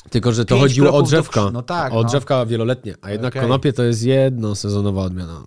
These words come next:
Speaker 1: znaczy no, y, y, krzak, nie? To nie, wiesz o co chodzi, to się kończy i tyle. Chociaż słyszałeś o projekcie, że gościu podobno uprawia, mm,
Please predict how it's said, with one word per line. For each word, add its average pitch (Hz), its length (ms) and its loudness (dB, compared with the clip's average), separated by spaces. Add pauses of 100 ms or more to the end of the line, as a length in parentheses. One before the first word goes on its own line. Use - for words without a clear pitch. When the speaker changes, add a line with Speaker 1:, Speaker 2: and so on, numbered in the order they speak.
Speaker 1:
znaczy 107 220 -6
no, 98 240 -2 (480)
y, 101 60 -12
y, 98 60 -12
krzak, - 300 -12
nie? 107 120 -8
To 107 120 -10
nie, 101 260 -6
wiesz 98 280 -6
o 80 60 -16
co - 120 -14
chodzi, 87 260 -14
to - 80 -12
się 101 140 -10
kończy 110 340 -4
i 110 200 -2
tyle. 98 220 -8 (1200)
Chociaż 135 320 -4
słyszałeś 117 400 -2
o 113 40 -6
projekcie, 110 400 -2
że 104 120 -2
gościu 104 340 -6
podobno 98 360 -6
uprawia, 101 500 -4
mm, 92 1500 -8